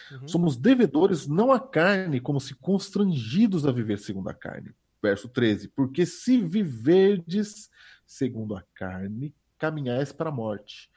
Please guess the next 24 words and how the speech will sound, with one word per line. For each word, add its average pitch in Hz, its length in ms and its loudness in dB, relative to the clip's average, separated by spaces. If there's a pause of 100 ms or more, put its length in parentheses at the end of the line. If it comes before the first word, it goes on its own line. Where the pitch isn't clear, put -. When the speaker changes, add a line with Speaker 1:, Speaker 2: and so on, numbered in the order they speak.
(340)
Speaker 2:
Mas 123 180 0
se - 160 -8
pelo 277 380 4
Espírito 202 960 0
mortificardes 123 1500 -2
os - 220 -10 (220)
feitos 233 520 4
do - 100 -8
corpo, - 540 -8
certamente 110 880 -6
vivereis." 113 960 -6 (200)
Ó - 80 -4
que - 140 -8
maravilha. 139 560 -2 (1080)
Se - 140 0
eu 196 180 -2
parar 185 260 6
aqui, 160 280 0
Diego, 107 380 -4 (100)
se - 180 -8
eu 165 40 2
parar 156 320 2
aqui, 139 500 -4 (340)
Speaker 1:
Uhum. 151 300 -14